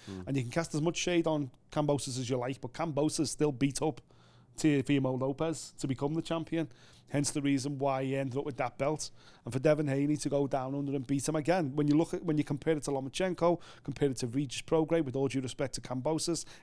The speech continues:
Speaker 2: he's not on their level. But Teofimo Lopez is on Devin Haney's level and he beat Teofimo. So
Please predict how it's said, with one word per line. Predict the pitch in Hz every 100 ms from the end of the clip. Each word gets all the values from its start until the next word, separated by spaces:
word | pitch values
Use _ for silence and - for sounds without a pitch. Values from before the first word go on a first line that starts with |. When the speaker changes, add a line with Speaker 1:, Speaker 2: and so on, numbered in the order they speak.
| -
Speaker 2:
he's | 123
not | 143
on | 131 127
their | 123
level. | 123 165 165 170 - - _
But | - 185 - - - _ _ _ _ _ _ _ _ -
Teofimo | - 185 175 147
Lopez | 143 175 175 147 127
is | 160 151
on | 147
Devin | 147 139
Haney's | 135 139 135
level | 135 135 151
and | 147
he |
beat | 131 156
Teofimo. | - 156 - 175 220 190
So | - 143